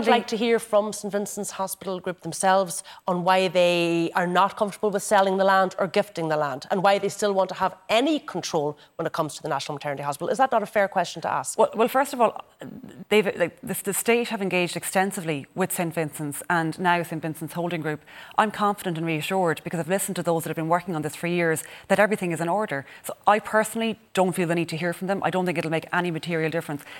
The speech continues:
Speaker 1: This is a good news story. As David said, we're spending a, be-, a billion euros to build a state-of-the-art facility for women and babies in this country, to take women and children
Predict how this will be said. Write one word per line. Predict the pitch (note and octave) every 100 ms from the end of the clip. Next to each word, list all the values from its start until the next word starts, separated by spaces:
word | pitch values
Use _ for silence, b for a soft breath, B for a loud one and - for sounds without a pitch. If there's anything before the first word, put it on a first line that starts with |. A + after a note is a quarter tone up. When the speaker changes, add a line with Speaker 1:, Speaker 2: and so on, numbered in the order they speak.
| B
Speaker 1:
This | A#3 A3+
is |
a | A3+ F#3
good | G#3+
news | F#3 F3+
story. | - F3+ D#3 D3+
As | - F#3
David | A3 A3
said, | G3+
we're | F3+
spending | - A3+ G#3 F#3
a, |
be-, | D#3+ G3 G#3 -
a |
billion | D#3 G#3+ A3+ F#3
euros | F#3 F3 D#3 - B B B
to |
build | G3+ G3
a | F#3
state-of-the-art | - - A3 A3 F3 E3+ E3 D#3+ C#3+ - B B
facility | - F3 F#3 E3+ E3
for | F3+
women | E3+ F3 E3
and |
babies | D#3+ D#3+ D#3 D3
in |
this | D3+
country, | - E3 D#3+ D#3+ C#3+ B B B
to |
take | F#3 A3 G#3+ -
women | G3+ G3+
and | F#3
children | F3+ F#3+ F3